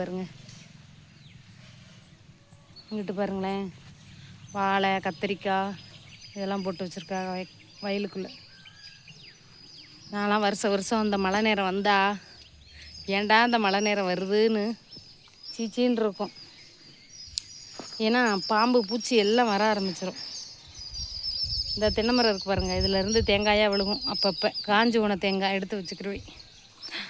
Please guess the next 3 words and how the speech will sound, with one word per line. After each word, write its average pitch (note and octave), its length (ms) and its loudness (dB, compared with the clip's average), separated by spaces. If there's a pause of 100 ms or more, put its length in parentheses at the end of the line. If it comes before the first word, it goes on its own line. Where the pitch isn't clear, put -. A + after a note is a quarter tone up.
(520)
இங்க G3+ 220 -4
பாருங்க, G#3 260 0 (1300)
இது G#3 120 -6